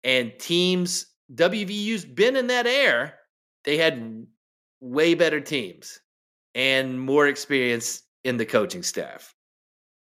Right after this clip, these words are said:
Thirteen and five is, uh, I'll say it, if I, if, I'd love to be wrong. Thirteen and five in this conference with this team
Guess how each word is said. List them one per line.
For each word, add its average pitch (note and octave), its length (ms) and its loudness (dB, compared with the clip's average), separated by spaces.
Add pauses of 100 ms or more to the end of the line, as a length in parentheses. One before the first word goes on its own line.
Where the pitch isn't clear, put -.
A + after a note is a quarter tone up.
(420)
Thirteen C#3+ 360 0
and C#3 140 -4
five C3 520 2 (600)
is, D3+ 400 0 (680)
uh, B2+ 320 0
I'll G#3+ 180 -2
say F3+ 360 2
it, C4 280 4
if F#3 180 -6
I, A3 220 0
if, F3+ 240 -10 (380)
I'd A3+ 180 0
love C4+ 180 2
to G#3 60 4
be D3+ 160 0
wrong. G#2+ 420 -4 (240)
Thirteen A#3+ 680 0 (400)
and D#3 220 -2
five A#2+ 640 0 (500)
in D#3+ 140 -4
this F#3 160 0
conference F#3 540 0
with C3+ 180 -6
this F3+ 180 0
team E3 540 -4